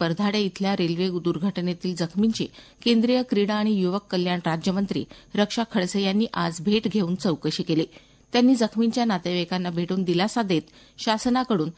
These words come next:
सर्व प्रकारची मदत केली जात असल्याचं सांगून त्यांच्याबद्दल सदिच्छा व्यक्त केल्या. या दुर्घटनेत जखमींवर पाचोरा इथं प्राथमिक उपचार करण्यात आले. त्यानंतर सर्व नऊ जखमींना जळगावच्या गोदावरी रुग्णालयात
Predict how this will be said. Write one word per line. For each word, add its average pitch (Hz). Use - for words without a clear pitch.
सर्व 233
प्रकारची 202
मदत 180
केली 175
जात 165
असल्याचं 165
सांगून 165
त्यांच्याबद्दल 233
सदिच्छा 196
व्यक्त 175
केल्या. 160
या 247
दुर्घटनेत 247
जखमींवर 214
पाचोरा 254
इथं 254
प्राथमिक 190
उपचार 170
करण्यात 170
आले. 175
त्यानंतर 240
सर्व 208
नऊ 202
जखमींना 208
जळगावच्या 233
गोदावरी 214
रुग्णालयात 170